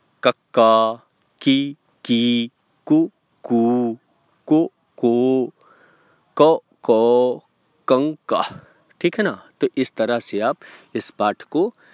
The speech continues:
अपना पढ़ लीजिएगा, क्वेश्चन आंसर कर लीजिएगा। इसके साथ में क्वेश्चन नंबर टू, क्वेश्चन नंबर टू भी दिया है कि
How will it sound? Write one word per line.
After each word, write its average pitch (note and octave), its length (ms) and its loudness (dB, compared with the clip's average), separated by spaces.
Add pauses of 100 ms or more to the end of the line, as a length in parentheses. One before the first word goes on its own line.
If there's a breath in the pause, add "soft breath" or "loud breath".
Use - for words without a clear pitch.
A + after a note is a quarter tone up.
(140 soft breath)
अपना B2 440 -4 (360)
पढ़ G2+ 120 -4
लीजिएगा, D3+ 520 -4
क्वेश्चन A2 460 -8
आंसर A#2 260 -8
कर C#3 140 -6
लीजिएगा। D3 560 -4 (440 soft breath)
इसके - 160 -4
साथ F#3 360 -2
में F#3+ 280 0 (340)
क्वेश्चन D#3+ 340 0
नंबर E3+ 280 0 (160)
टू, C3+ 100 0 (840 loud breath)
क्वेश्चन E3 280 0
नंबर E3+ 280 0
टू D3+ 220 -4
भी C3 160 -6
दिया G#2 320 -4
है F3 160 -2 (560 loud breath)
कि D#3 100 4